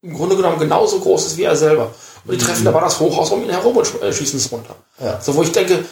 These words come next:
Speaker 1: mein Gott, die würden, die würden, äh, die, die, die Scheune nicht treffen, vom, äh, vom, vom Scheunentor ganz zu schweigen, so, und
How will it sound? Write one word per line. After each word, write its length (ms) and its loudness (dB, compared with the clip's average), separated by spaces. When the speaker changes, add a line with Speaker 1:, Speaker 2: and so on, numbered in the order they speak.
Speaker 1:
mein 120 -8
Gott, 140 -4
die 120 -4
würden, 300 2
die 120 -8
würden, 420 0
äh, 280 0
die, 80 -18
die, 280 -14
die 100 -10
Scheune 440 2
nicht 200 -4
treffen, 300 -4
vom, 260 0
äh, 720 -2
vom, 200 -10
vom 200 -6
Scheunentor 540 2
ganz 260 -2
zu 100 -2
schweigen, 500 0
so, 320 -6
und 240 -4